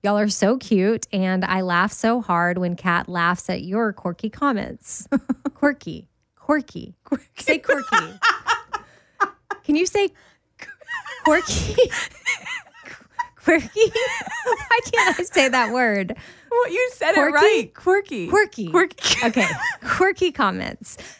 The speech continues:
Speaker 1: The rapid fire questions are hilarious. So I will take a second here. I get the rapid fire questions from Instagram stories when I put up a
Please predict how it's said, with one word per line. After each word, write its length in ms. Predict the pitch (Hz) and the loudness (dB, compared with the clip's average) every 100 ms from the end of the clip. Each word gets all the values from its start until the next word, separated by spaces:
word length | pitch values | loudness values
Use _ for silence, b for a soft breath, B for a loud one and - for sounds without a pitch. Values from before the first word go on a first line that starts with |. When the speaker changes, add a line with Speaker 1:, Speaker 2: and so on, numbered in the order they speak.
| B | B
Speaker 1:
The 100 | 240 | 0
rapid 380 | 233 247 269 302 | 4 2 2 -2
fire 340 | 277 226 233 | 0 2 0
questions 460 | 226 202 202 202 190 | 0 0 0 -2 0
are 80 | 190 | 0
hilarious. 600 | 190 208 208 - 214 - B B | 0 0 -2 -4 -6 -8 B B
So 180 | - 294 | 0 2
I 140 | 269 277 | 2 0
will 600 | 262 339 349 269 220 - | 0 2 2 0 -2 -4
take 200 | 240 240 | -2 0
a 40 | |
second 340 | 240 220 214 175 | 0 0 0 -4
here. 420 | 214 202 185 160 | 0 2 0 -2
I 120 | 202 196 | -4 -2
get 240 | 190 - | -2 0
the 100 | 202 | 0
rapid 320 | 175 175 185 | 0 0 -2
fire 260 | 196 190 190 | -2 -2 0
questions 680 | 208 202 - 196 196 185 - | -2 -4 -4 -4 -4 -6 -6
from 460 | 180 180 175 180 - _ | -2 -2 -2 -6 -12 _
Instagram 460 | 214 202 208 202 190 | 0 0 0 0 0
stories 520 | - 180 175 190 196 | 0 -2 0 0 -2
when 120 | 190 180 | 0 0
I 100 | 180 | -2
put 240 | - 180 | -2 0
up 280 | 180 180 - - | 2 0 -2 -6
a 400 | 180 170 170 | -2 0 -2